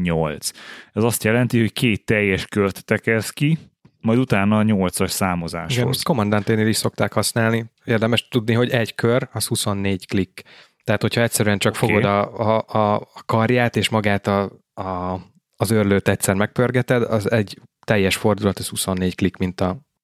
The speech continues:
Speaker 2: ja nem, ez óra meg csak tizenkettő, szóval a huszonnégy órás óra. <laughs>
Speaker 1: Oké, de hogy, hogy, ö, itt, itt mindenhol, ahol láttam leírást, az egytől kilencig számozza be után, hogy hol, hol állj meg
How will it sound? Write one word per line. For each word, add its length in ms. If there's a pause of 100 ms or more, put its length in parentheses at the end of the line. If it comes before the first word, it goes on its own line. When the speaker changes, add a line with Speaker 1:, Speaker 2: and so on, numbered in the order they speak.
(140)
Speaker 2:
ja 140
nem, 160
ez 140
óra 200
meg 120
csak 140
tizenkettő, 760
szóval 240
a 200 (100)
huszonnégy 420
órás 280
óra. 240
<laughs> 60 (1900)
Speaker 1:
Oké, 220
de 120
hogy, 200
hogy, 240
ö, 320
itt, 180
itt 140
mindenhol, 520
ahol 280
láttam 460
leírást, 640
az 200
egytől 380
kilencig 720
számozza 600
be 200
után, 480
hogy 220
hol, 460
hol 240
állj 180
meg 240